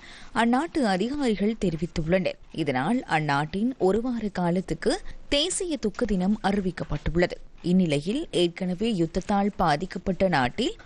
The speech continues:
மனிதாபிமான நெருக்கடி மிக மோசமடைந்து வருவதாகவும் அந்நாட்டு உதவிக்குழுக்களால் ஐநாவிடம் எட்டு மில்லியன் டாலர் அவசர உதவிக்காக கோரிக்கை விடுக்கப்பட்டுள்ளதாகவும் சர்வதேச ஊடகங்கள் தெரிவிக்கின்றன. இதனிடையே நிலநடுக்கத்தினால் தாய்லாந்தில் இருபது பேர் உயிரிழந்துள்ளனர்.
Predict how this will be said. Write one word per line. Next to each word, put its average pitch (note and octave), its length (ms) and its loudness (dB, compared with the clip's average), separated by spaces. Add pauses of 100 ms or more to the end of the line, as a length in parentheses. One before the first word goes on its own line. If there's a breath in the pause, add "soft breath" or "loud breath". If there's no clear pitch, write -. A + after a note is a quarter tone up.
(120)
மனிதாபிமான C#4 760 0
நெருக்கடி G3 560 0
மிக A3 300 2
மோசமடைந்து A3+ 680 0
வருவதாகவும் F#3 760 0 (280 loud breath)
அந்நாட்டு D#4 480 0
உதவிக்குழுக்களால் A#3 880 2 (160)
ஐநாவிடம் A3 640 0 (100)
எட்டு B3+ 360 0
மில்லியன் G3+ 500 2
டாலர் F#3 300 2
அவசர G#3 420 0
உதவிக்காக F#3+ 760 0 (120)
கோரிக்கை D#4 480 2
விடுக்கப்பட்டுள்ளதாகவும் G3+ 1120 0 (240 loud breath)
சர்வதேச F3+ 640 2
ஊடகங்கள் F#3+ 640 0
தெரிவிக்கின்றன. D#3 680 0 (340 loud breath)
இதனிடையே F#3 680 2
நிலநடுக்கத்தினால் F3+ 1000 2
தாய்லாந்தில் G3+ 720 0
இருபது A3 400 0
பேர் F3+ 300 0
உயிரிழந்துள்ளனர். F3 880 2